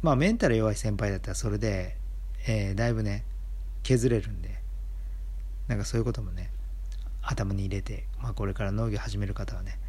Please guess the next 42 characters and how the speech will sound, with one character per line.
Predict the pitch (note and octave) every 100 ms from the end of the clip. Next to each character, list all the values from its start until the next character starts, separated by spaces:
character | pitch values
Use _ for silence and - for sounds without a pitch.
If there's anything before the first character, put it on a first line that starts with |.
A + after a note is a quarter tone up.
| - - - - -
も | A2+ G2+ F#2
う、 |
な | F2+ F#2
ん | A2+
て |
い | F3
う |
ん |
で |
す | D#3
か、 | - - - - - - - - - - - -
郷 | D3 F#3+ B3
に | B3+
入 | B3
っ |
て | - B2+
は | G#2
郷 | A2 A2+
に | A2+
従 | G#2+ - C3 B2
い | F#2+
で | F#2
す |
け | -
ど、 | F#2 F2+ - - - - -
そ | - F#3+
れ |
は | E3+
絶 | - C3+ D3
対 | - G3
服 | D#3+ A#3 A3
従 | G#3+
っ |
て | G3
わ | A#2
け | G2
じ | F#2
ゃ |
な | F2+
い | F2
ん |
で、 | F2